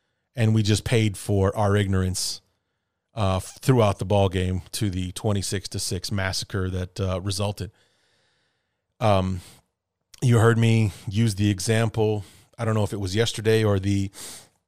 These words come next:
or the review episode. I think it was the review episode on Tuesday. The example that I used was the, the game against the Cowboys in two thousand ten.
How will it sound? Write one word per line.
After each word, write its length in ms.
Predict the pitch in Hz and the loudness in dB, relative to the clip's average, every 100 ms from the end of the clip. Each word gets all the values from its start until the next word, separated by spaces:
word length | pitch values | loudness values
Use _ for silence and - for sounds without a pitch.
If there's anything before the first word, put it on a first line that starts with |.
| _ _ _ _ _ _ _ _ _ | _ _ _ _ _ _ _ _ _
or 140 | 131 120 | 4 6
the 100 | 104 | 6
review 400 | 98 95 190 120 | 4 2 4 4
episode. 500 | 95 - 92 78 - _ _ _ _ _ _ _ _ - | 2 -4 -6 -8 -12 _ _ _ _ _ _ _ _ -10
I 40 | |
think 180 | - 131 | 0 2
it 40 | 127 | 4
was 160 | 117 | 4
the 100 | 104 | 2
review 360 | 98 92 107 101 | 0 -2 -2 -2
episode 420 | 80 - 82 80 - _ _ | -4 -8 -8 -14 -20 _ _
on 180 | 104 90 | -10 -6
Tuesday. 540 | - 113 95 92 80 - _ _ _ _ _ _ _ _ _ _ - | 0 0 0 -6 -8 -16 _ _ _ _ _ _ _ _ _ _ -2
The 180 | 110 | 2
example 440 | 107 92 120 107 110 | 2 4 2 4 4
that 140 | 110 | 4
I 60 | 107 | 4
used 460 | 107 117 110 92 | 2 0 0 0
was 360 | 98 107 101 98 | 0 0 0 -2
the, 360 | 107 107 101 95 - - - - _ _ _ _ _ _ _ _ - | -2 0 -2 -4 -10 -20 -20 -20 _ _ _ _ _ _ _ _ -6
the 140 | 117 101 | -4 0
game 260 | 117 127 | 2 2
against 300 | 113 117 - | 2 2 0
the 60 | 101 | -6
Cowboys 540 | - 117 113 95 92 | -2 0 0 0 -2
in 100 | 98 | -4
two 120 | - | -6
thousand 440 | 98 110 104 90 90 | -4 -2 -2 -4 -6
ten. 280 | 104 90 | -6 -6